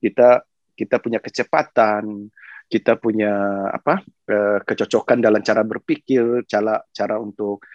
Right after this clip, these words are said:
eh, menukar posisi untuk siapa di depan, siapa di belakang,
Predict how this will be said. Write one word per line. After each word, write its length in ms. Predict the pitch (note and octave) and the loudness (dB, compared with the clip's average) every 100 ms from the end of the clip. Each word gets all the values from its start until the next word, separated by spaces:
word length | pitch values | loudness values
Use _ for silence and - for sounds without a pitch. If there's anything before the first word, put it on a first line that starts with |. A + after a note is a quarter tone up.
| - - | -20 -6
eh, 720 | G2 G2 G2 F#2+ F#2+ F#2 F#2+ - | 0 0 0 0 0 0 -2 -2
menukar 480 | A2 A2+ A2 A#2 | 0 0 0 -2
posisi 480 | - A2 B2 - A#2 | -2 -4 -4 -2 -2
untuk 400 | A2+ A2 G#2+ G#2+ | -2 -2 -2 -2
siapa 320 | - G#2 - | -2 -4 -2
di 60 | A#2+ | -6
depan, 260 | A2 - A2+ | -4 -6 -4
siapa 220 | G#2 - | -6 -4
di 120 | A#2 | -4
belakang, 680 | A2+ A#2+ - B2 A2 A2 | 0 -2 -2 -4 -4 -4